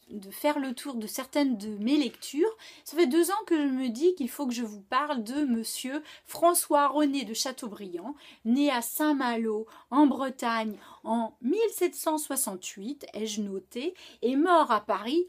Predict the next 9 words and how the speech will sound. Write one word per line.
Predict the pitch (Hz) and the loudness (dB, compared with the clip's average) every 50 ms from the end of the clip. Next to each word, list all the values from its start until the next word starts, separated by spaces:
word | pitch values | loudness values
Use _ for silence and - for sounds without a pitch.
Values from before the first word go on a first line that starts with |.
| _ _ - | _ _ -14
en | - 180 | -14 -12
dix-huit | 175 180 214 339 403 370 294 269 | -10 -4 0 2 2 2 0 -2
cent | 247 - 294 277 | -2 -2 -2 -2
quarante-huit. | - 247 214 214 190 190 - - - 349 311 - - - - - - _ _ - - - - - - - - - - - - - | -2 -4 -4 -4 -8 -10 -12 -10 -8 -10 -10 -10 -12 -14 -14 -14 -16 _ _ -20 -18 -18 -16 -16 -18 -18 -18 -20 -20 -16 -6 -2
Parce | - 370 427 - - | 0 0 0 0 0
que | - - 339 294 | 4 4 4 4
figurez-vous | - - 415 466 415 392 381 311 285 254 220 220 208 | 4 -2 -2 0 2 2 2 2 2 0 -2 -4 -6
qu'une | 202 - 370 440 440 | -4 -4 -2 -2 -2
fois | - - 494 | 0 2 0